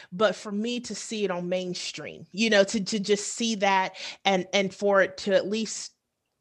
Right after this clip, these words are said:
for the inauguration day to have to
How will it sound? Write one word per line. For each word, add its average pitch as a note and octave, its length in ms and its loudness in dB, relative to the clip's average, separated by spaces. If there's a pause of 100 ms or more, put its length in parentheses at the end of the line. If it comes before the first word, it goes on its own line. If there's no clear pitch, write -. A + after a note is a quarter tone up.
(520)
for G#3 180 0
the F#3 100 2
inauguration F#3+ 720 0
day F3 180 -6
to F3 60 -6
have G3+ 340 -10
to F3+ 260 -2